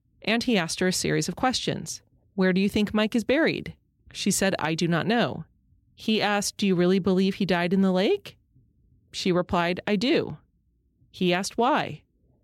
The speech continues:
Denise said, "I just always have. That is what I believe."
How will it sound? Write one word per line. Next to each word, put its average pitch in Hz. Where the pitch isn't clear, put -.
Denise 185
said, 180
"I 185
just 175
always 165
have. 190
That 190
is 185
what 175
I 165
believe." 170